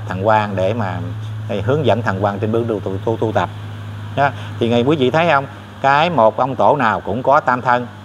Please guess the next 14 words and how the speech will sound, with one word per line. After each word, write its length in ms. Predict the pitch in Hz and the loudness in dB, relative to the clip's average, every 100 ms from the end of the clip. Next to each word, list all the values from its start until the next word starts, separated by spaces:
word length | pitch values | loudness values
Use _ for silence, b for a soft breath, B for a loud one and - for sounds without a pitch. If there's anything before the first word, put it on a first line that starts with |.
| - | -2
Đức 140 | 165 - | -2 0
Phật 160 | 104 - | 0 0
cũng 140 | 107 | -2
có 140 | 135 151 | 0 0
tam 220 | 131 127 | 0 0
thân, 260 | 131 123 117 B B B | 0 0 -2 B B B
mà 100 | 95 | -4
tổ 360 | 95 92 123 139 | 2 6 6 6
Đạt 180 | 104 104 | 2 2
Ma 240 | 127 123 104 | 2 2 0
cũng 160 | 98 | -2
có 160 | 107 139 | 2 2
tam 160 | 123 | 2
thân. 200 | 113 117 | 2 0